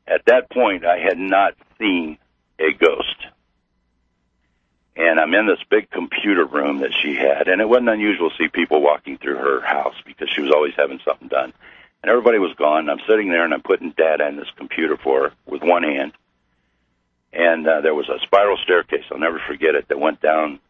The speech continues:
into the basement in that room. And this man walked up the staircase. <clears throat> And never forget what he looked like. He had, uh, silver gray hair slicked back, big, thick black glasses, a little cigar in his mouth. Pleasant-looking fella, and, and he smiled. I said, "How you doing?"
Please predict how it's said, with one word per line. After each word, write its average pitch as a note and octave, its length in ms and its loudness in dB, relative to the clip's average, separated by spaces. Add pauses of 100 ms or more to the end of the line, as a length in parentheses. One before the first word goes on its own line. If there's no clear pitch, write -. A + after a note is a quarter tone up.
into C2 240 -6
the C2+ 80 -2
basement D2+ 520 -2
in C2+ 140 -14
that C2+ 200 -8
room. C2 220 -8 (600)
And G2+ 140 2
this A2+ 140 2
man G#2 260 2
walked G2 260 2
up F2 140 -4
the - 160 -16
staircase. - 540 -4
<clears throat> - 60 -20 (460)
And - 320 0 (540)
never G#2+ 220 0
forget E2+ 480 0
what D#2 140 0
he D2 80 -2
looked D#2 300 0
like. - 300 -12
He - 80 -20
had, D2+ 140 -14 (180)
uh, D#2 140 -10 (160)
silver F#2+ 240 0
gray D#2+ 280 0
hair D#2+ 240 0 (140)
slicked D#2+ 240 -2
back, D#2+ 240 0 (160)
big, E2+ 160 -8 (140)
thick E2 160 -4 (100)
black D#2 240 0
glasses, D#2 440 -2
a D2 40 -16
little D#2 260 -4
cigar D2+ 300 2
in D#2 60 -4
his C#2+ 120 -10
mouth. D2+ 280 -4 (920)
Pleasant-looking F2 640 0
fella, F#2 300 2
and, - 120 -8 (200)
and D2+ 240 -6 (100)
he E2 120 -6 (100)
smiled. F2+ 320 2
I E2 100 0
said, D2+ 140 -6
"How E2 100 4
you E2 160 -2
doing?" G2 340 -2